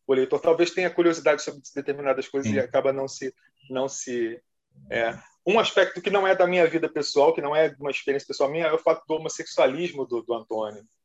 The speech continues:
Speaker 1: né? Não, eu, eu não vivi essa experiência. O que que eu, o, por que que eu resolvi trazer, manter esse aspecto? Porque acho que tem a ver com a personalidade do, do, do, do perso-, do personagem, sabe, Carlos? Muito mais do que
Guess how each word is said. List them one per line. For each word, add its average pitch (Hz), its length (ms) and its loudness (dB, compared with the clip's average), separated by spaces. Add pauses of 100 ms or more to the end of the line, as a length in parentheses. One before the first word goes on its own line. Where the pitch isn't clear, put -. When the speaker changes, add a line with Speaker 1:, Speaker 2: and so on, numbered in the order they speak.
(160)
Speaker 1:
né? 120 300 -4
Não, 135 160 0
eu, 135 160 0
eu 139 100 -6
não 143 120 -2
vivi 143 200 -2
essa 160 160 2
experiência. 120 680 -4 (560)
O 143 100 -8
que 185 120 -4
que 190 100 -2
eu, 185 120 4
o, 160 240 -8 (120)
por - 100 -10
que 226 140 -6
que 240 80 0
eu 220 80 6
resolvi 180 400 0 (100)
trazer, 170 300 4
manter 180 640 2
esse 143 240 -4
aspecto? 117 680 -2 (380)
Porque 160 720 0 (880)
acho - 220 -2
que 190 80 -6
tem 190 100 4
a 170 40 4
ver 175 100 2
com 175 80 0
a 170 80 -2
personalidade 170 800 2
do, 143 220 -4
do, 135 220 -4
do, 123 340 -6
do 117 460 -8 (360)
perso-, - 340 -6
do 120 120 -20
personagem, 135 760 -4
sabe, 131 320 0
Carlos? 120 260 -2
Muito 135 400 -14
mais 156 260 0
do 160 100 -12
que 151 420 0